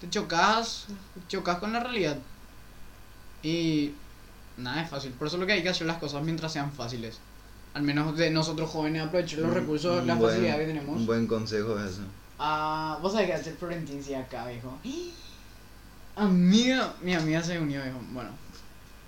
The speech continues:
Speaker 1: Ah, a ella yo le escribí la poesía hace unos días, viejo, que se enige. Ah, ya fue, viejo. Bueno, ese. Ok, man, se ríe de nosotros, viejo. Bueno,
Speaker 2: <laughs>
Speaker 1: ¿qué importa?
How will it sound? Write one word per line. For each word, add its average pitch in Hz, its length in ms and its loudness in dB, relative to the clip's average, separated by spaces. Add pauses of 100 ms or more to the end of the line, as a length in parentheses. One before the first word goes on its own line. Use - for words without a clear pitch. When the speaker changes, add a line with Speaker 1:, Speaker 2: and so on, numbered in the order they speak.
(320)
Speaker 1:
Ah, 165 480 6
a 175 140 6
ella 214 160 6
yo 185 140 4
le 208 100 4
escribí 180 280 2
la 160 140 0
poesía 151 460 0
hace 147 140 -2
unos 143 220 -2
días, 139 200 -2
viejo, 131 180 -4
que 135 140 -8
se 135 80 -6
enige. 131 340 -6 (1200)
Ah, 165 140 0
ya 156 160 2
fue, 135 180 -4
viejo. 123 160 -4 (140)
Bueno, 143 320 -6
ese. 151 240 -6 (920)
Ok, 170 120 2 (320)
man, 185 380 4
se 202 160 4
ríe 220 220 4
de 269 60 4
nosotros, 196 400 2
viejo. 151 240 0
Bueno, 117 200 -6 (420)
Speaker 2:
<laughs> - 440 -16
Speaker 1:
¿qué 151 80 0
importa? 143 380 -2